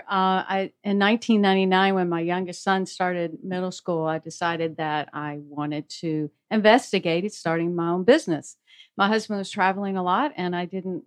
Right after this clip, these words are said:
really want to have, um, a place I had to go to every single day. So, you know, I thought, "Well, I'll start my own business."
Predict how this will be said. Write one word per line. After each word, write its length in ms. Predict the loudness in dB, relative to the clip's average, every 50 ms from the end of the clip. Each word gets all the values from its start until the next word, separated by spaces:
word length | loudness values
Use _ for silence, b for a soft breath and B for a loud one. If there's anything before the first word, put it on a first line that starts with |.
| -10
really 300 | -6 -4 -4 -2 -4 -4
want 400 | -4 -4 -2 -2 -2 -2 -4 -6 -10 -12 -8
to 180 | -8 -8 -8 -8 -10
have, 520 | -12 -12 -10 -8 -8 -8 -8 -8 -8 -10 -10 _ -12 -10
um, 380 | -8 -6 -6 -6 -6 -8 -10 -10 _ _ _ _ _ _ -8
a 40 | -8
place 320 | -4 0 0 0 0 0
I 40 | -4
had 160 | -6 -6 -6
to 60 | -6 -6
go 140 | -4 -4 -4
to 240 | -4 -4 -2 -2 0
every 240 | 0 -2 -2 -4
single 300 | -4 -4 -4 -2 -2 -2
day. 320 | 0 0 2 2 2 0 -2
So, 420 | -2 -2 0 0 0 -2 -4 -8 -10
you 120 | -10 -8
know, 180 | -8 -8 -8 -8
I 80 | -10
thought, 240 | -10 -8 -8 -8 -8
"Well, 140 | -8 -8 -8
I'll 80 | -8 -10
start 260 | -10 -10 -12 -10 -10
my 80 | -10 -12
own 140 | -12 -12
business." 520 | -12 -12 -14 -12 -12 -12 -12 -12 -14 -20